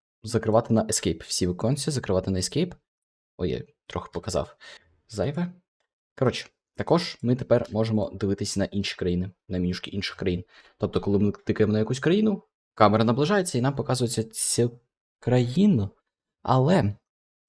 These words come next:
я, напевно, зроблю це потім по-іншому. По-іншому воно буде виглядати. Зрозуміло, що це все недороблене. Поки що те, що працює в цій меню, по-перше, так,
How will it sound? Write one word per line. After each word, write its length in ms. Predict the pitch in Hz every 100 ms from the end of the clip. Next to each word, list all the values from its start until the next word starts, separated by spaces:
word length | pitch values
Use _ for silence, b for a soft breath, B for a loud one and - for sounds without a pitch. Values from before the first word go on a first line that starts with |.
| _
я, 160 | - 156
напевно, 300 | 127 135 131
зроблю 260 | 110 104 113
це 140 | -
потім 280 | 107 107 104
по-іншому. 600 | 98 101 95 98 90 -
По-іншому 340 | - 90 98 98
воно 100 | 95
буде 120 | 113
виглядати. 380 | 139 180 220 117
Зрозуміло, 360 | 113 110 110
що 140 | 101 -
це 140 | 113
все 220 | - 110
недороблене. 680 | 95 117 143 147 143 131 131 B B B B -
Поки 200 | 113 -
що 120 | 104
те, 160 | 110
що 160 | 110 110
працює 420 | - 110 - 110
в 60 | 92
цій 200 | - 104
меню, 280 | 98 104 87
по-перше, 440 | 107 110 - 107
так, 240 | - -